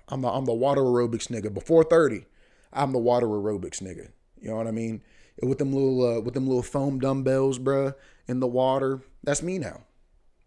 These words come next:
That's me now, bro. It's insane. Uh, but, you know, shout, shouts out to my training team, Carl and Kendall, bro, for, for holding it down, bro. Uh, yeah, man.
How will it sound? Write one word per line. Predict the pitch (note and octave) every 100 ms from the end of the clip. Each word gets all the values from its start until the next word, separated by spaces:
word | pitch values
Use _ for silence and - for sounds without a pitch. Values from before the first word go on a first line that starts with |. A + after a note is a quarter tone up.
| _
That's | B2+ A#2
me | E3
now, | B2+ - -
bro. | E2+ E2+ - _ _ _ _ _ -
It's | C#3+ D3
insane. | C3+ C#3 C3+ E2+ - _ _ _ _ _ - _ _ _
Uh, | - B2+ B2 A#2+ A2+
but, | C3+ E3
you |
know, | C#3+ C3 A#2+ - _ -
shout, | - G3 F#3+
shouts | - A3 G#3
out | F#3
to | E3+
my | D3+
training | B2+ D#3 C#3+ B2+
team, | D3 C3+ C3+
Carl | C#3 B2+
and | A#2+ A2+
Kendall, | C3+ A#2+
bro, | A2 A#2
for, | A2+ A2+
for | -
holding | A#2+ B2 A2
it | G2+
down, | A2+ A2+ A#2
bro. | A2 A#2 A2+ _ - - _ _
Uh, | - B2 A#2+ A2+ A2 - - - - - - -
yeah, | C#3+ B2
man. | A2 A2 G#2 G2